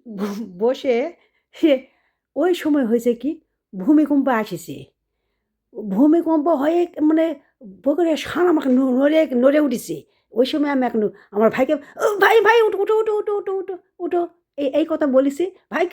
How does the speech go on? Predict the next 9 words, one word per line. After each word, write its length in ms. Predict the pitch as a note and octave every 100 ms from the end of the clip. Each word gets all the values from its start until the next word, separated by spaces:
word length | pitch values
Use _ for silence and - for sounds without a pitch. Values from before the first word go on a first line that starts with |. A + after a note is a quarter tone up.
| _ -
মানে 180 | C#4+ D4 -
আতঙ্কে 480 | E4 - G4+ F#4+ G4 -
এমন 280 | C#4+ G#4 A4+ G#4
জোরে 220 | G#4+ F#4+
দৌড়ে 420 | A3 D#4 F4+ G4 C#4+
আসতে 360 | - - - F4
পিছলে 460 | E4 C#4+ D4 D#4 D4 C4+ C4+
পড়ে 300 | C4 C4+ D#4 D#4 - F#4+ G4 - -
সানের, 440 | - A3+ C4+ C#4+